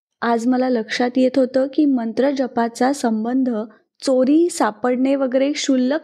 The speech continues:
कारणाशी जोडणे योग्य नव्हे. त्याच नामस्मरणाने मला आज संकटात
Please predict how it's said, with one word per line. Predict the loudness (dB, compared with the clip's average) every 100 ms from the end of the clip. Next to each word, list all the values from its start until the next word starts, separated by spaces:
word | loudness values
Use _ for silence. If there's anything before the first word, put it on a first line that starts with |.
| -2
कारणाशी | -2 -2 -4 0 0
जोडणे | 2 0 0 -2 -2 0
योग्य | 0 0 0
नव्हे. | 0 0 -4 -8 _ _ _ _ _ _ _ _ _ _ _ _ _ -4
त्याच | -2 0 0
नामस्मरणाने | 0 2 -2 0 0 0 0 -2 -4
मला | -4 -4
आज | -2 -4
संकटात | -4 -4 -4 -2 0 0